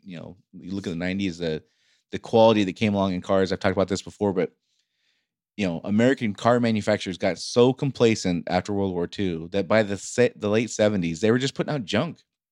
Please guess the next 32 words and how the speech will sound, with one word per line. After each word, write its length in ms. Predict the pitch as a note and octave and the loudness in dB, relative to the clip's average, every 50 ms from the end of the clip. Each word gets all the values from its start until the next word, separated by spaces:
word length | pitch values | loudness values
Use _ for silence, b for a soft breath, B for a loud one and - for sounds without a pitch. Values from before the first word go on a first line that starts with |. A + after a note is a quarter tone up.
| _ _ - | _ _ -4
It 60 | A2 | -4
was 140 | G#2+ G2 - | -2 -2 -2
absolute 480 | G2 G#2+ A#2+ B2 - C#3+ D3 C3+ A#2+ | 0 0 0 0 0 -2 -4 -4 -2
junk. 360 | G#2 A2 A#2 A#2+ G2+ - - - | -2 0 0 0 -2 -6 -8 -6
They 80 | - G#2 | -2 0
had 140 | A2 G#2 G2+ | 0 0 2
no 300 | G#2 A2 A#2+ C3 D3 B2 | 2 2 2 2 2 2
interest 300 | C3 B2+ - B2+ - - | -2 -4 -4 -6 -4 -2
in 120 | A#2 A2+ | 0 0
making 280 | A2+ A2 G#2+ - A2 G#2 | 0 0 0 -2 -4 -6
a 40 | F#2+ | -4
quality 300 | - G#2+ G#2 G2+ G2 F#2 | 0 0 2 2 0 0
product. 380 | - F#2+ F2+ E2+ E2+ E2 - _ _ b b b b b b b b _ _ | -2 -2 -2 -2 -4 -10 -14 _ _ b b b b b b b b _ _
They 180 | G#2 A2+ C3 C#3 | 0 2 2 2
thought 300 | C#3 - C3+ B2 B2 - | 2 4 4 4 4 2
that 140 | C3 G#2+ - | 0 -4 -2
the 200 | G#2 G2 F#2+ F2+ | -2 0 0 2
average 320 | G#2 A2+ A2+ B2 B2 A#2 | 2 0 0 0 -2 -2
American 380 | A#2 A#2+ A#2 A2 - A2 G#2+ G#2 | -2 -2 -2 -2 -4 -6 -8 -8
consumer 340 | - G#2 - A2+ G#2+ G#2+ | -8 -8 -6 -4 -2 -2
would 180 | G2+ F#2 F#2 - | 0 -2 -2 -2
buy 180 | - G#2 G#2+ A#2 | 0 0 2 2
their 120 | A2+ G#2+ | 0 0
product 320 | - - G2+ G2+ G2 - | 2 0 0 0 0 -4
no 60 | F#2+ F#2 | -4 -2
matter 220 | F#2 F2 E2+ F2 | -2 0 0 -2
what, 340 | F2+ F2 F2+ G2+ B2 - _ _ _ _ _ _ _ _ _ _ _ _ _ _ _ _ - | -2 0 0 -2 -2 -4 _ _ _ _ _ _ _ _ _ _ _ _ _ _ _ _ -2
and 140 | G2+ F#2+ F#2+ | 0 0 0
that 160 | F#2+ F2 - | 0 -2 -2
they, 260 | G#2 G2 F#2 F2 F2+ b b b b b b b b b | -2 -2 -2 -2 -4 b b b b b b b b b
that 200 | F#2+ F#2+ - - | -4 -4 -2 -2
the, 300 | F2+ F2 F2 E2+ D#2 | -4 -4 -4 -4 -8